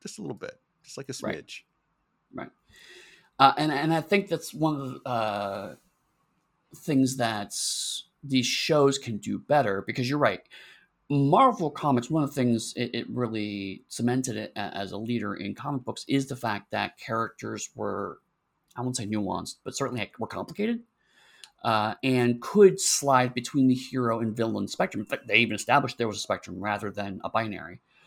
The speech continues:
Speaker 2: Um, and so you could have fantastic stories like Magneto, who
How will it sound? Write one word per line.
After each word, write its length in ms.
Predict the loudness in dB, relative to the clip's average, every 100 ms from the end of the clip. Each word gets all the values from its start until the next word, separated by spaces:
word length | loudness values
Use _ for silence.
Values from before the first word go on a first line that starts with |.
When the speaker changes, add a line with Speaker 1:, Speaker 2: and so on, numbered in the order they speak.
| _ _ -2
Speaker 2:
Um, 380 | 2 2 0 -2 -2
and 280 | -2 -2 -4
so 380 | 0 2 2 2
you 160 | 2
could 140 | 2 -2
have 400 | 0 0 2 0
fantastic 500 | 0 0 -2 -2 -6
stories 480 | 0 2 0 0
like 220 | -2 0 0
Magneto, 580 | 2 2 0 -2 -8 -14 _ _ _ _ _ -4
who 400 | 2 4 4 0